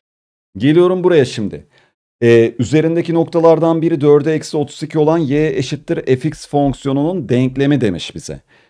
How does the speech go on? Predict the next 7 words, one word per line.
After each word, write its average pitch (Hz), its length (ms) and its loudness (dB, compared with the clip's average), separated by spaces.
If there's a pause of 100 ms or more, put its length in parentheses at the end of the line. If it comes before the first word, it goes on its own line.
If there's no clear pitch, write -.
(140)
Nereden 165 440 4
geçiyor? 147 340 -2
Sıfıra 143 300 -2
sıfır. - 400 -10 (360)
Şimdi 170 280 -2
bakıyoruz 151 540 0
burada. 135 400 -2